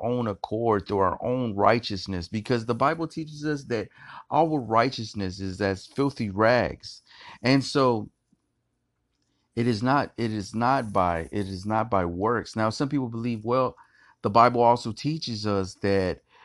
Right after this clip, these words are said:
faith without works is dead, and this is true. But let's take a look. We're gonna take a look at a story.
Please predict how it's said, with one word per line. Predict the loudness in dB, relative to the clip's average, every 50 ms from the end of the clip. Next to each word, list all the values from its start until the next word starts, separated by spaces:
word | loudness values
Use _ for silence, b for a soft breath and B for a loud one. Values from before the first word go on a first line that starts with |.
| b b
faith | b -2 2 2 2 2 2
without | 0 2 4 4 4 4
works | 2 0 0 -2 -4 -8
is | -8
dead, | -2 0 2 2 2 0
and | 0 -2 -4
this | -4 -6 -8
is | -10 -12 -12
true. | -12 -10 -6 -4 -4 -4 -4 -6 -8 -12 -18 _ _ _ _ _ _ _ _ _ -8
But | -2 0 2 2 2 0 -4 -2 0
let's | 2 2 2 2
take | 0 0 2 2
a | 2
look. | 0 0 0 0 2 2 2 0 -2
We're | -4 -6 -4
gonna | -2 -2 -2
take | -2 -4 -4 -2
a | -2
look | -2 -2 -2 -4
at | -4 -4
a | -4
story. | -6 -8 -12 -10 -6 -4 -2 -2 -2 -2 -4 -4 -4 -6 -8 -10